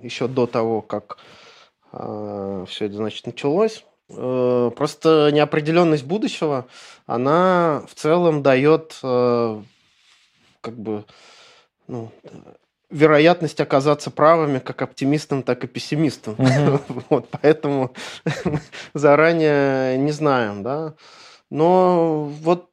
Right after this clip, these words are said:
Speaker 1: э, все же по-разному смотрят, в том числе и на происходящую ситуацию, да. То есть, я думаю, это надежда на рост внутреннего спроса. Это как раз то, что мы получили, э, сразу после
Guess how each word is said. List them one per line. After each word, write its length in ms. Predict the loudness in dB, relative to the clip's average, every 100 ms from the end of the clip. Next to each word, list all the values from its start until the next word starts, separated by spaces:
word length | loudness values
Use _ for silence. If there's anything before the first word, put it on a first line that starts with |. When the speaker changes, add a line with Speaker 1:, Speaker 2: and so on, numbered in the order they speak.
| -4
Speaker 1:
э, 340 | 0 0 -2 -4
все 260 | -2 0
же 140 | 0 0
по-разному 580 | 2 4 4 2 0
смотрят, 520 | -2 -2 -2 -2 -6 -8
в 80 |
том 180 | -6 -4
числе 720 | -4 -6 -2 0 0 0 0
и 40 | -2
на 140 | -4
происходящую 720 | -6 -10 -8 -6 -4 -6 -10
ситуацию, 680 | -16 -8 -4 -4 -6 -12 -14
да. 180 | -12 -14 -16
То 80 | -20
есть, 160 | -2
я 100 | 0
думаю, 240 | 4 6 6
это 120 | 4
надежда 500 | 0 2 0 2 2
на 340 | 4 4 2
рост 240 | 2 -2 -6
внутреннего 400 | -8 -6 -6 -6
спроса. 600 | -6 -2 -2 -2 -6 -6 _ -20 _ -14
Это 160 | -6
как 180 | -4 2
раз 200 | 2 2
то, 160 | -2 -2
что 200 | 0 -2
мы 160 | -2
получили, 1000 | -4 -8 -6 -2 0 4 4 4 2 -2 -14 -20 -20 -20 -16
э, 300 | -10 -8 -8
сразу 540 | -6 0 0 0 -8 -10 _ _ _
после 840 | -4 -4 -4 -4 0 0 0 -4